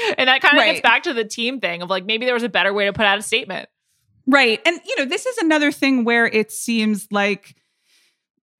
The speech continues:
Speaker 2: celebrities are embracing that I can just speak directly to people. That's what social media allows me to do. And I don't need, um, the press. I don't need the other apparatus. I'm just gonna do me.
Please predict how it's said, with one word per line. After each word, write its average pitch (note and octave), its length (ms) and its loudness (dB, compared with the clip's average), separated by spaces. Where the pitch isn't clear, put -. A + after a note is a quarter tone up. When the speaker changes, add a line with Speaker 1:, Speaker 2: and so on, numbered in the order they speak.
Speaker 2:
celebrities A3+ 840 0
are G#3+ 120 2
embracing G#3 540 -2
that G#3 120 2
I G#3 100 2
can A3 140 -2
just - 240 -6
speak A3 220 -8
directly G3+ 320 -4
to G#3 80 -10
people. A#3 300 -4
That's F#3+ 180 -2
what G3+ 140 -10
social G3+ 280 -6
media F#3+ 380 -4
allows F3+ 320 -4
me G3 140 -6
to F#3 80 -8
do. F#3 340 -6
And E3 100 -6
I F#3+ 100 -4
don't F#3 220 -4
need, G3 560 -8
um, F3+ 400 -6
the F#3+ 120 -8
press. A3 400 0
I F#3+ 80 -2
don't F3 180 -6
need G#3 440 -4
the F#3+ 100 -2
other F3+ 180 -2
apparatus. F#3 680 -4
I'm G3 160 -4
just G#3 180 -8
gonna G3 220 -6
do F#3+ 260 -6
me. F#3 400 -4